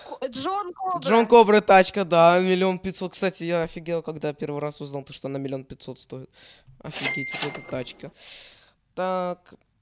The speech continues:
Speaker 2: Петь, ты куда улетел? А, вон ты.
Speaker 1: Я тут.
Speaker 2: А, дальше у нас, а, турбо Поршик за двести двадцать тысяч. Я знаю, что он у тебя есть, потому что, ну, забрать его было
Speaker 1: Да,
Speaker 2: грех.
Speaker 1: есть.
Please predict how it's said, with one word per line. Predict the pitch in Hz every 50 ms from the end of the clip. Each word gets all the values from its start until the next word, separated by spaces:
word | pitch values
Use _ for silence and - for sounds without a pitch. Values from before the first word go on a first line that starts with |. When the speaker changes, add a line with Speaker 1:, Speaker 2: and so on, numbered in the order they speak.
| _ _ _
Speaker 2:
Петь, | - 156 139 -
ты | -
куда | - - 143 139 143
улетел? | 131 131 123 123 - 131 123 135 - _ _ _ _ _ _ _ _ _ _ _ _ _ _ _ _ _ _ _ -
А, | 131 131 127
вон | 123 120 117 127 -
ты. | - - - - - - - - - - 233
Speaker 1:
Я | - - 233
тут. | 220 _ 214 _ _ _ _ _ _ _ _ _ _
Speaker 2:
А, | 156 151 147 139 143
дальше | 151 185 208 202 - -
у | 190
нас, | 180 180 - - -
а, | - 180 160 139 - _ _ _ _ _ _ _
турбо | - 214 214 208 185 156 156 170 165
Поршик | - _ - 156 156 151 - - - - 175 151 -
за | 156 160 147 143 - - -
двести | 143 139 170 147 160 160 147 - - - 151 - _ _ _ _ _
двадцать | - 160 135 139 135 - - - - 143 - _ _
тысяч. | - 147 135 - - - - - - - - - - - - - - _ _
Я | - 175 165
знаю, | 156 170 160
что | 156 - 165
он | 151
у | - -
тебя | - 147
есть, | 139 135 143 - -
потому | - 139 139
что, | 139 - - -
ну, | 147 147 135 135 135 131 123 -
забрать | - 139 - 139 139 135 -
его | 127 127 131
было | - 131 123 123 120
Speaker 1:
Да, | - - -
Speaker 2:
грех. | 131 127 131 -
Speaker 1:
есть. | - -